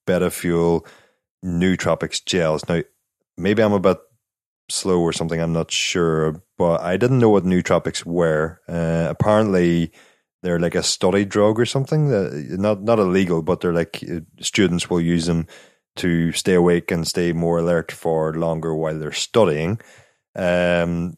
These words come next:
so that, that's part of the thinking behind this new gel, in that this nootropics in-,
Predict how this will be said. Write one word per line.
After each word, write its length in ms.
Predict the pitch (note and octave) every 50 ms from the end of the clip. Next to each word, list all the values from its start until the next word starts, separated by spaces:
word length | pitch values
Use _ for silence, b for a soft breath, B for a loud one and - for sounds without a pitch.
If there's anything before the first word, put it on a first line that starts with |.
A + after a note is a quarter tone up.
| -
so 120 | - - G2
that, 300 | F#2+ G2 G2 - - -
that's 220 | G2+ F#2+ F2+ -
part 320 | - - - F#2+ F#2 F2 F2+
of 120 | F2 D#2+
the 300 | E2+ F2 E2+ E2 E2 D#2+
thinking 440 | D2+ - - F2+ F2 E2 F2 F2 E2
behind 300 | E2 C#2+ E2+ E2+ E2 E2
this 220 | E2+ D#2 - -
new 160 | E2+ E2 D#2+
gel, 600 | D#2 - - G#2 G2 F2 D#2+ D#2 D#2 D#2+ E2+ E2+ - - -
in 220 | E2+ E2 E2 E2
that 420 | E2 E2 E2 D#2+ - - - - b b b b b b b b b _ _ _ _ _ _ _ _ _ _
this 240 | - F#2 E2 - -
nootropics 760 | - F#2+ F#2 F#2 F2 - F2+ F2 - - E2 - - - -
in-, 280 | E2 E2+ E2 D#2+ D#2 D#2